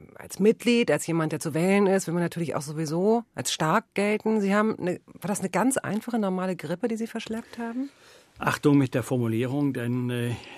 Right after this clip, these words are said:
Speaker 2: die Grippe ist eine ernstzunehmende Erkrankung. Das ist eine Virusinfektion und die man nie auf die leichte Schulter nehmen darf, darf man nicht mit einer Erkältung verwechseln. Jetzt mache ich natürlich den Schlaumeier.
Speaker 1: Das ist schon richtig, ja,
Speaker 2: aber
Speaker 1: ja,
Speaker 2: meine
Speaker 1: klar.
Speaker 2: chronische Herzerkrankung
Speaker 1: Mhm.
Speaker 2: ist eben die Folge einer verschleppten Grippe, an die ich mich noch sehr, sehr gut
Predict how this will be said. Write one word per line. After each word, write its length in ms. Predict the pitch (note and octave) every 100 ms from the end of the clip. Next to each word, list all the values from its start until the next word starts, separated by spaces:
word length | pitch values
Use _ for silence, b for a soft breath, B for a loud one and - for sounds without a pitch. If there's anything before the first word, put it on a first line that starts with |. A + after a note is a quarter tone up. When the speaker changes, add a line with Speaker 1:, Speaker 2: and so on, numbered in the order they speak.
| -
Speaker 2:
die 120 | A#2
Grippe 480 | B2 F3 G3+ G3 E3+ B B B B _ -
ist 260 | B2+ -
eine 360 | A#2+ B2 B2 B2
ernstzunehmende 920 | B2+ C#3 C3+ C3+ B2 B2+ A#2+ A#2 -
Erkrankung. 680 | G#2 - G2+ G#2+ C3 D3 C3+
Das 240 | A2 G#2+
ist 280 | - A2+ -
eine 220 | A2+ A2
Virusinfektion 1120 | G#2 A#2+ C3 - C#3 - C3+ - D3 D3+ D#3+ - _ _ _
und 320 | C3+ B2 A#2+
die 60 | B2
man 140 | A#2+
nie 120 | C3 C#3
auf 80 |
die 80 | -
leichte 320 | A#2 B2 A#2
Schulter 340 | A2 C#3 C#3 G2+
nehmen 300 | G2+ F#2+ F#2+
darf, 260 | F#2 G#2+
darf 240 | - G#2 -
man 80 | A2
nicht 180 | G#2
mit 160 | A2 G2+
einer 120 | -
Erkältung 500 | A2 - B2 A#2 G2+ F2
verwechseln. 640 | - F#2 G2 - A#2+ B2 - B B B B _
Jetzt 180 | - -
mache 160 | G2
ich 80 | F#2+
natürlich 380 | G#2 F2+ - F#2
den 160 | G2 F#2
Schlaumeier. 560 | A2+ A#2 A2+ G2 G2
Speaker 1:
Das 80 | B2
ist 60 | -
schon 80 | G#3
richtig, 300 | - F3 F#3
ja, 80 | G3
Speaker 2:
aber 80 |
Speaker 1:
ja, 80 | F#3+
Speaker 2:
meine 160 | C3+ C#3+
Speaker 1:
klar. 100 | D#3
Speaker 2:
chronische 400 | D3 C#3+ B2+ B2
Herzerkrankung 720 | B2 - C#3+ E3+ E3 E3 G3
Speaker 1:
Mhm. 40 | -
Speaker 2:
ist 180 | -
eben 300 | - C#3 B2
die 100 | A#2
Folge 540 | A#2+ - F3 F3 A#2+ -
einer 240 | A2+ A2+
verschleppten 640 | - A#2 - C3 B2+ - A2
Grippe, 420 | A2 B2 - -
an 160 | A2
die 180 | A2 C3+
ich 140 | - -
mich 220 | A#2+ A#2
noch 180 | A#2+ G#2+
sehr, 520 | G#2+ G#2 C#3 E3 D3
sehr 320 | G#2+ A#2+ B2+
gut 280 | A2+ C3+